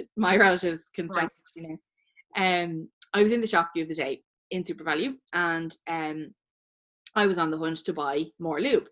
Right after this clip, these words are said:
Speaker 1: because, you know, sometimes you just need lube, and I ran out. And, or I should say we ran out, and I went up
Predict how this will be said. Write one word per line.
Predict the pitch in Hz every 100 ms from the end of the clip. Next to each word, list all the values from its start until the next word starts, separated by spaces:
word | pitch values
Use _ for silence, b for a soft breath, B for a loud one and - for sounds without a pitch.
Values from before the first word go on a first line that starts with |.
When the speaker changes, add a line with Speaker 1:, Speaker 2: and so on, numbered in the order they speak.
| -
Speaker 1:
because, | - 156 147 139 - -
you | 269
know, | 143 185 _
sometimes | - 175 170 208
you | 208
just | 208
need | 214 220
lube, | 185 165 - B B B
and | 170
I | 170
ran | 156 160 175
out. | 185 - _ _ _ _ _ _ _ _ -
And, | 233 226 220 214 214
or |
I | 202
should | - 190 - 190
say | 156
we | 165 180
ran | 165 143
out, | 151 202 B B -
and | 208 208 208 208 202 202 -
I | 202
went | 214 202
up | 196